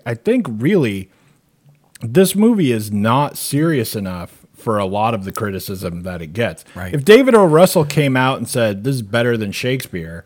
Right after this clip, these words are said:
Speaker 2: Right.
Speaker 1: and then the movie somehow actually relayed that it thought that it was,
Speaker 2: Right.
Speaker 1: you know, this thing, then maybe it would deserve some of the
Speaker 2: Yeah.
Speaker 1: things that are being said about it.
Speaker 2: Right.
Speaker 1: But you watch this movie and it's like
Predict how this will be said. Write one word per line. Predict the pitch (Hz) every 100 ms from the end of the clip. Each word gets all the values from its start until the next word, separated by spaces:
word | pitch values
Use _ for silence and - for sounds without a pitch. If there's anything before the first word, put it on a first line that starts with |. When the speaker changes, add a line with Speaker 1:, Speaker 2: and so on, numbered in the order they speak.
| -
Speaker 2:
Right. | 120 - - _ -
Speaker 1:
and | 147 156
then | 180 180
the | 156
movie | 147 170 208 196 170
somehow | - 160 135 135 123 -
actually | 123 120 - 120
relayed | 101 104 98 104 117 120 113 98 98
that | 98
it | 95 -
thought | - 120 110 110 -
that | 101
it | 98
was, | - 92 101 - _ _ - -
Speaker 2:
Right. | 95 -
Speaker 1:
you | 120 117
know, | 107 98
this | 95 -
thing, | 185 196 131 107 - - - - -
then | 160 247
maybe | 233 165 143
it | 135
would | 123 104
deserve | 101 95 147 226 151
some | 117 104
of | 92
the | 90 -
Speaker 2:
Yeah. | - 80 87 - _ _ _
Speaker 1:
things | 135 123 113
that | 117 104
are | 98 95 - _
being | 127 107
said | 95 156 226
about | 160 87 80
it. | 80
Speaker 2:
Right. | - 87 85 _ _ _ _ _ _ _ _
Speaker 1:
But | 165 160
you | 165
watch | 131 113 180 233 -
this | 165 143
movie | 165 226 135
and | 104
it's | 95 98
like | 85